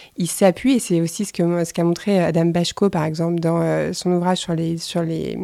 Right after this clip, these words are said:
en Afghanistan, sur les talibans, que vous aviez invité d'ailleurs, je crois, pour un, un collimateur, c'est que tout pouvoir juridique, euh, enfin, le, le, la force n'est rien sans le droit,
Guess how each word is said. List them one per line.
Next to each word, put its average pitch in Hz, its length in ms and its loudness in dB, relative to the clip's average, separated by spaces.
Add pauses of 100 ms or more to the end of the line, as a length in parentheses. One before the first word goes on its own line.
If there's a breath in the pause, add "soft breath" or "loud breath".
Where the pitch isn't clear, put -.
(240)
en 170 100 -2
Afghanistan, 165 520 0
sur 170 140 -4
les 165 100 0
talibans, 165 380 0
que 175 120 -6
vous 160 160 -2
aviez 165 220 2
invité 170 340 -4
d'ailleurs, 170 260 0
je 165 120 -6
crois, - 180 -6
pour 170 160 -4
un, 180 220 -6 (220)
un 165 260 -6 (280)
collimateur, 170 560 2 (400 loud breath)
c'est 170 120 -2
que 175 80 2
tout 254 240 4
pouvoir 202 280 6
juridique, 170 580 0 (400 loud breath)
euh, 165 280 2
enfin, 175 180 -2
le, 165 200 4
le, 165 200 0
la 175 160 0
force 226 320 0
n'est 175 140 4
rien 202 280 4
sans 190 220 2
le 202 120 6
droit, 190 240 2